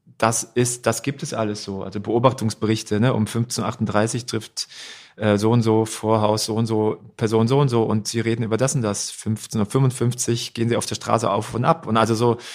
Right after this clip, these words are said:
es sind eigentlich alles so spießige, klein, karierte Kleinigkeiten, aber wenn einem dann klar wird, das wird benutzt, um Leben zu zerstören,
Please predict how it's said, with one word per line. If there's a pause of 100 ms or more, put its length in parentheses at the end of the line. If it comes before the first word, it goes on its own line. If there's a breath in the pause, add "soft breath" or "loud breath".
(120 loud breath)
es
sind
eigentlich
alles
so
spießige,
klein, (320 loud breath)
karierte
Kleinigkeiten,
aber
wenn
einem
dann
klar
wird, (340 loud breath)
das
wird
benutzt,
um
Leben
zu
zerstören,